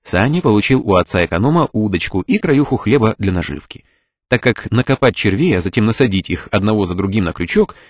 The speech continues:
новоявленному рыбаку было ни физически, ни нравственно невозможно.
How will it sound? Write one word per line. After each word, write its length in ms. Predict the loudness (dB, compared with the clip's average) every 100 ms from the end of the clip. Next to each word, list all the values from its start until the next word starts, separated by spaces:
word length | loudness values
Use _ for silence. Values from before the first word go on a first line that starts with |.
| _ -6
новоявленному 760 | -2 0 2 2 4 4 2
рыбаку 360 | 2 0 0 2
было 260 | 4 4 4
ни 120 | 2
физически, 680 | 0 0 0 -2 -2 -6 -4
ни 120 | -2
нравственно 720 | 0 0 -2 -2 0 0 -2 -2
невозможно. 640 | -2 -2 -2 -10 -14 -18